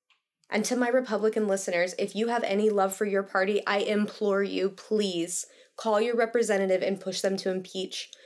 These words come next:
One thing I am certain of is that the Republican Party will not survive Trump if it does not act swiftly. The burden falls on Republican leaders even <laughs> more because Trump is a monster of their making. Which brings us to the G O P.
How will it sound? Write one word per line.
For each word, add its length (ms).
One 260
thing 160
I 60
am 120
certain 360
of 140
is 120
that 140
the 80
Republican 580
Party 440
will 320
not 260
survive 540
Trump 360
if 140
it 80
does 160
not 240
act 380
swiftly. 800
The 80
burden 340
falls 300
on 80
Republican 500
leaders 380
even 260
<laughs> 240
more 380
because 340
Trump 400
is 140
a 40
monster 440
of 260
their 140
making. 500
Which 180
brings 200
us 140
to 100
the 80
G 160
O 60
P. 440